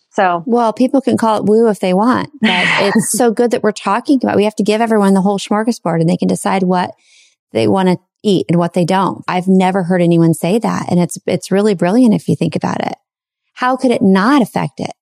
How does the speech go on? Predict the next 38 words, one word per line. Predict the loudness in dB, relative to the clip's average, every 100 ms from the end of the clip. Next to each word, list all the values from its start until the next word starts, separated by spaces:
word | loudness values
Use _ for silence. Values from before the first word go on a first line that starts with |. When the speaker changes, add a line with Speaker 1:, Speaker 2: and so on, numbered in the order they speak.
| _ _ _ -4
Speaker 1:
Yeah. | -4 -4 _ _ _
Speaker 2:
If | -2
it | -2
affects | 0 -4 -4 -4
everything | -2 0 0 2
else, | 4 4 0 -4 -6
why | -2 0
would | 0
it | 2
not | 0 0
affect | -2 -2 -4 -6 -10
our | -4 -2
own | 0 0
period? | 0 2 2 -2 -10 _ _ _ _ _ _ _ _ _ -2
Speaker 1:
And |
I'm | 2 2
not | 0 0
saying | 0 2 2
it's, | 0 -4 _ _ _ _ _
I | 0
mean, | 2 2 0
it | -2 0
can | 2
be | 2
inconvenient. | 2 0 0 0 2 4 4 2 2
It | 0 0
can | 2
be | 4
messy. | 4 2 0 0 0 2
It | 0 0
can | 2
be | 4 2
uncomfortable. | 2 -2 -2 -2 0 0 2
Speaker 2:
Sure. | 2
Speaker 1:
Yes, | 2 -2 -6 _
all | 0 2 2
of | 2
that. | 0 -2